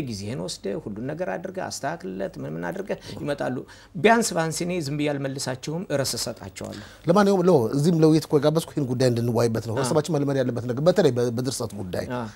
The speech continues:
Speaker 2: ያው ቅድም ተናግሬዋለሁ። አንድ ደራሲ ድርሰቱን ከማውጣቱ በፊት ሰዎች እንዲመለከቱ ያደርጋል።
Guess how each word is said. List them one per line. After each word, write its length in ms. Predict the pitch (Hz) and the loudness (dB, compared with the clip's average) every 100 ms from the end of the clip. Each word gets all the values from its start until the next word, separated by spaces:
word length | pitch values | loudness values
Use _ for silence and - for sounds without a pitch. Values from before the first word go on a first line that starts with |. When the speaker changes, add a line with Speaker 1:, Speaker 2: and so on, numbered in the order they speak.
| - | -4
Speaker 2:
ያው 140 | 123 | 0
ቅድም 280 | - 156 190 | 2 4 4
ተናግሬዋለሁ። 760 | 165 156 123 110 110 98 - - - - - - | 4 2 2 2 0 -2 -6 -14 -20 -20 -20 -6
አንድ 220 | 131 156 147 | -2 0 4
ደራሲ 360 | 131 127 110 139 160 - 156 143 - | 6 6 4 -2 -4 -10 -16 -16 -12
ድርሰቱን 420 | 131 110 123 147 | -8 -6 -4 -4
ከማውጣቱ 360 | 135 127 127 123 | -4 -2 -4 -6
በፊት 280 | 120 120 - - | -8 -8 -10 -10
ሰዎች 340 | - 131 120 117 | -10 -8 -8 -8
እንዲመለከቱ 540 | 110 104 110 127 120 143 | -8 -6 -6 -6 -6 -2
ያደርጋል። 380 | 143 165 196 | 0 2 2